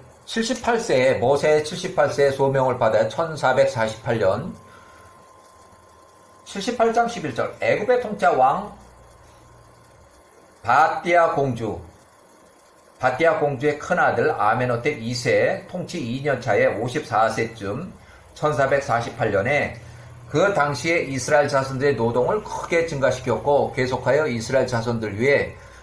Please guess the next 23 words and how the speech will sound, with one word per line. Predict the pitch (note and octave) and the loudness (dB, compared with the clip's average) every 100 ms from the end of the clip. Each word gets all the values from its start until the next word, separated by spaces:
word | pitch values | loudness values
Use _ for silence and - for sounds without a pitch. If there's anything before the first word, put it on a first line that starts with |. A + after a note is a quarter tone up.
| - - | -20 -6
그의 | C3+ D#3 D#3 F#2 | 0 2 0 2
멍에를 | G2+ A#2 A#2+ F3 F3+ - - | 2 2 2 2 -2 -6 -2
더욱 | G2+ D3 G#2+ | 0 0 0
무겁게 | A2+ A#2 A#2 | -2 -2 0
하였다. | A2 G2+ - G2+ F#2 E2+ D#2 - - - - - - - - - - - - - - - - - - - - - - | 2 2 0 0 2 0 -2 -6 -14 -20 -20 -20 -20 -20 -20 -20 -20 -20 -20 -20 -18 -16 -16 -20 -20 -20 -20 -20 -4
아메노텝 | G#2 C3 A3+ A#3+ - A3+ | 0 2 2 0 0 -2
이 | D#3+ F3 | -4 -6
세, | E3+ C3 B2 F3+ A3+ - - - - - - - - | 2 4 4 2 -4 -14 -20 -20 -20 -20 -20 -20 -4
아메노텝 | A2+ D3 F3+ F3+ G3+ D3 | 0 4 4 4 2 -2
이 | |
세가 | C#3 D3 B2+ D#3+ D#3+ | -2 0 4 4 2
선포하도록 | E3 - D3 C3+ B2+ C#3 B2+ - | -2 -2 0 2 2 0 0 -8
지시하여 | C3 A#2+ B2 A#2 C3+ | -8 2 2 6 4
말하기를, | G2+ A2+ A2+ A2 A#2+ D3+ G2 F2 - - | 4 2 2 0 0 0 0 -6 -16 -6
그 | E3+ G#3+ | 0 0
백성들에게 | C3+ B2 - C#3 B2 A#2+ A2+ D#3 B2+ | 0 -2 -2 -4 -2 0 0 0 0
벽돌의 | - A#2+ - - C3 C3 D3 C#3+ | -2 -4 -4 -2 0 2 0 0
재료인 | A#2 B2 B2+ - | 0 0 -2 -2
볏짚을 | B2+ B2 D#3 F#3 A3+ | -2 -2 -4 -4 0
더 | D#3 | 0
이상 | E3 D#3+ | 0 -2
주지 | C3+ C#3 | -6 -2
말라고 | C3+ B2 A2 C3 D3 - | 0 2 2 4 2 0